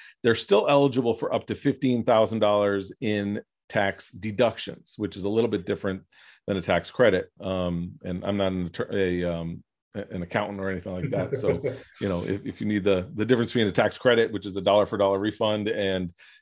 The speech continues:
Speaker 1: um, you know, a deduction, which is a portion of your taxes taken off, if,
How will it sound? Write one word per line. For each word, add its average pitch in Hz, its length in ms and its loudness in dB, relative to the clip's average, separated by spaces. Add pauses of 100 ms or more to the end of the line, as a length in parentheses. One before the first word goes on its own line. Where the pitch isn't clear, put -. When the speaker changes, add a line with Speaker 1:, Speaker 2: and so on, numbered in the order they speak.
(120)
Speaker 1:
um, 92 520 -6 (240)
you - 160 -8
know, 90 180 -4
a 98 80 -4
deduction, 101 460 0
which 98 220 -2
is 90 160 -4
a 85 200 0 (500)
portion 131 380 2
of 101 80 0
your 101 80 2
taxes 95 340 -4
taken 92 240 -4
off, 87 220 -6
if, 90 100 -16